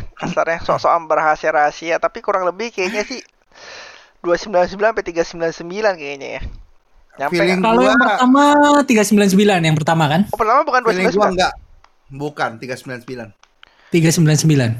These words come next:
Speaker 1: Ya mending
Speaker 2: Itu
Speaker 1: beli
Speaker 2: ya.
Speaker 1: Oculus Quest dua dong.
Speaker 2: Jadi, jadi gini teman-teman, kalau lu nggak, nggak semuanya murah banget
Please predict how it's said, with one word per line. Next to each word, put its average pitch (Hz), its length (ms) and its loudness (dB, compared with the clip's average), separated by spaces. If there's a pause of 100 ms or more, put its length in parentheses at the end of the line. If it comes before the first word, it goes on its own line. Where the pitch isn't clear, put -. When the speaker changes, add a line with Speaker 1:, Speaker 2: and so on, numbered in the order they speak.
(100)
Speaker 1:
Ya - 80 2
mending 285 320 -2
Speaker 2:
Itu 254 80 -4
Speaker 1:
beli - 240 2
Speaker 2:
ya. - 160 -2
Speaker 1:
Oculus 311 320 0
Quest 381 320 -2
dua 480 320 2
dong. 440 480 2
Speaker 2:
Jadi, 247 320 -2 (160)
jadi 247 160 0
gini 269 240 0
teman-teman, 208 480 0
kalau 254 320 4
lu 339 240 2
nggak, 233 240 0
nggak 359 240 0
semuanya 247 400 0
murah 233 240 4
banget 254 320 2